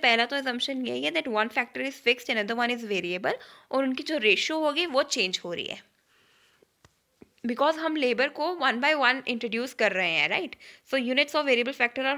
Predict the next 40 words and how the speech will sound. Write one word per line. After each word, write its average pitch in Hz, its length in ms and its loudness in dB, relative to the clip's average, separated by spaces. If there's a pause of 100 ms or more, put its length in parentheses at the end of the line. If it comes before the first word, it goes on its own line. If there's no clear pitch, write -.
homogeneous, 269 680 -2
we 226 100 -4
know 220 180 -6
that। - 240 -2 (1500)
होमोजेनियस, 277 540 -4
अ, 247 260 -6
यूनिट्स 240 380 -4
लेंगे 262 200 -4
वेरिएबल 233 280 -2
फैक्टर 247 260 -8
को, 285 100 -6
अगर 302 140 -4
हम 285 140 -4
लेबर 220 300 -2
ले 269 140 -2
रहे 277 80 -2
हैं 285 80 -6
तो 294 60 -14
सारे 233 320 0
वेरिएबल, 214 400 -4
लेबर 214 280 0
को 277 120 -6
ही 285 80 -2
लेके 247 280 -2
देखेंगे 220 380 -4
हम, 294 180 -4 (540)
and 262 180 2
they 254 100 4
are 214 100 -2 (100)
equally 214 320 -4 (100)
efficient। 196 460 -8
State 247 260 -6
of - 100 -12
technology 220 520 -4
does 185 200 -6
not 339 240 -6
change, 220 240 -8
so - 60 -10 (100)
all 202 120 -2
of 208 80 -8